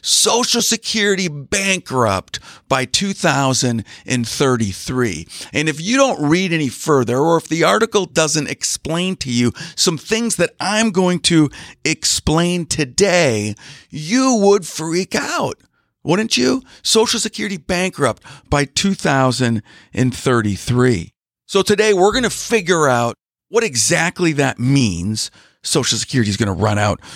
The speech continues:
by twenty thirty-three, what we can do to make sure it doesn't run out, what will happen if it does run out,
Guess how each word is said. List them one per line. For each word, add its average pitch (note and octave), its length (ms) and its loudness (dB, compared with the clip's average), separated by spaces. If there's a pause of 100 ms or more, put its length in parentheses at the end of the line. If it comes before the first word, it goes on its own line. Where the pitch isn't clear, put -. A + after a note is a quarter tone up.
(140)
by A2+ 140 2
twenty A#2 360 0
thirty-three, G2+ 840 -2 (340)
what A#3 180 4
we C4 100 2
can F#3+ 200 0
do G3+ 200 2
to F3+ 60 4
make F3+ 240 -2
sure F3 220 2
it C#3 220 -6
doesn't A3 440 -2
run A2 380 -4
out, F#2+ 400 -4 (400)
what A#3+ 220 2
will A3 160 4
happen G3 320 0
if E3 160 0
it C#3 260 -4
does F#3+ 380 0
run B2+ 260 0
out, F#2+ 400 -2